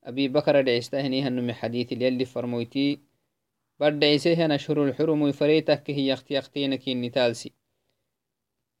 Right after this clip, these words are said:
عن النبي صلى الله عليه وسلم قال، يلي فرمويتي يمي،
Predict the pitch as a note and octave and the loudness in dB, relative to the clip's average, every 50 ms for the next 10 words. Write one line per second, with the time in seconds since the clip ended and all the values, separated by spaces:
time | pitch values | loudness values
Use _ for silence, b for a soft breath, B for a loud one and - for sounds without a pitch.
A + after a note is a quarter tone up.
0 | _ - C3+ D3+ D#3 D#3 D#3 D#3 D#3 E3+ E3 D#3 D#3+ D#3+ D3+ D3 D3 D3+ D3+ D3 | _ -4 0 0 2 4 4 4 4 6 4 4 4 2 2 4 4 4 4 4
1 | D3 D3 C3+ C3+ C#3 C#3 C#3 C3+ C3+ - - C#3+ C#3 C#3 C#3 C3+ - - D#3+ E3+ | 4 4 4 4 4 4 2 0 0 0 -2 -2 0 0 -4 -4 0 4 6 6
2 | F3+ F3 F#3 F#3+ - _ _ _ B2+ B2+ C3 C3 C3+ C3+ - C3+ C3 C3 B2+ B2+ | 6 6 4 -2 -6 _ _ _ -10 -8 -6 -6 -8 -6 -6 -6 -6 -4 -6 -6
3 | B2+ - C3 B2+ C3+ C#3+ D3 D3+ D3+ D3+ D3 | -6 -6 -4 -2 0 2 4 4 4 2 2